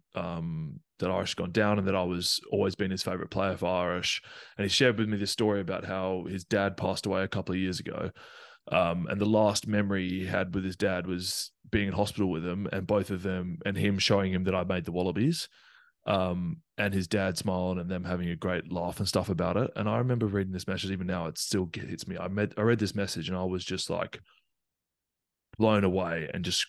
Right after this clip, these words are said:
crying my eyes up, being like, "I can't believe I've had an impact like this on people's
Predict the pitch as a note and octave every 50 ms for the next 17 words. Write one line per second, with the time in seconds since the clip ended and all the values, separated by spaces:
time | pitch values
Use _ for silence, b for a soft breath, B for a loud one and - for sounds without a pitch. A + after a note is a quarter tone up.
0 | _ _ - - - - G#2+ G2+ G#2 G2+ G2 F#2+ F#2 F2 F2 F2+ F2+ E2+ F2+ F2
1 | - - F2 E2+ E2+ F2 E2 E2 - - G2+ G2+ - C3+ C3 - G#2 G2+ G2 F#2+
2 | F#2 F2 G2 G2 F#2+ F2+ E2+ - B B B B B B B B B _ _ _
3 | _ _ _ _ _ _ _ _ - - A#2 - B2 A#2 - - A2 G#2+ - A2
4 | F#2 - G2 G#2 - - G#2+ G2 - G#2+ F#2+ G2+ G2 F#2+ F#2+ F2+ - - - -
5 | -